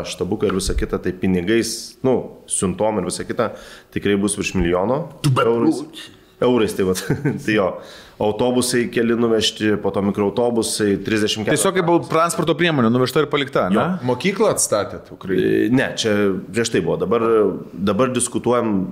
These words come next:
Speaker 1: vienu žodžiu, yra Borodianka toks miestelis, nes prie, prie Kijevo yra tie miestai satel-, satelitai, kur tie, nu,
Speaker 3: Liūdnai pagarsėjęs.
Speaker 1: Jo, tai Irpinė, Buča ir po to Borodianka trečioji. Tai ta Borodianka mes dabar vat su, irgi su Vilniaus miesto savivaldybės vadovais važiavom šį savaitgalį, nes paleidom tokią akciją,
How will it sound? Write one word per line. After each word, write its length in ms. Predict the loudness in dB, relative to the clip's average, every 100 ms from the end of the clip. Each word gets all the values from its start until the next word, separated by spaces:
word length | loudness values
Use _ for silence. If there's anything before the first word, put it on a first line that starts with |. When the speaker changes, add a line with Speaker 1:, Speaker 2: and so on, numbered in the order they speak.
| -10 -18 -6
Speaker 1:
vienu 260 | -2 0
žodžiu, 240 | 0 0 2
yra 140 | 2 2
Borodianka 640 | 0 0 2 0 -2 -6
toks 160 | -10 -10
miestelis, 400 | -6 -6 -6 -6
nes 160 | -8
prie, 160 | -6 -4
prie 160 | -4
Kijevo 300 | -2 2 4 4
yra 160 | 2
tie 120 | 0
miestai 360 | 0 0 0 -2
satel-, 400 | -2 -2 -2 -2 -4
satelitai, 560 | -4 -2 -2 -2 -4
kur 200 | -14 -16
tie, 160 | -4 -2
nu, 260 | 0 2 0
Speaker 3:
Liūdnai 160 | 0
pagarsėjęs. 760 | -2 -4 -4 -4 -4 -4 -6 -6
Speaker 1:
Jo, 220 | 0 2 2
tai 140 | 0
Irpinė, 520 | 2 0 0 0 2 4 2
Buča 500 | 2 0 0 0 2 2 2
ir 160 | 2 0
po 120 | -2
to 120 | 0
Borodianka 520 | 0 2 0 -2 -8
trečioji. 440 | -10 -6 -6 -6 -6
Tai 120 | -4
ta 80 | 0
Borodianka 600 | 2 2 0 0 -2 -4
mes 200 | -4 -4
dabar 240 | -4 -2
vat 160 | -2 -2
su, 260 | -2 -2 0 0
irgi 280 | -2 -2
su 120 | -6 -2
Vilniaus 240 | -2 0
miesto 320 | -2 -2 -8
savivaldybės 560 | -6 -4 -2 0 -2 -4
vadovais 440 | -2 0 0 0
važiavom 540 | -2 -2 -2 -2 -4 -6
šį 260 | -6 -6
savaitgalį, 480 | -4 -2 -2 -2 -4
nes 160 | -4 -4
paleidom 320 | -2 -2 -4
tokią 320 | -6 -4 -4
akciją, 300 | -4 -4 -6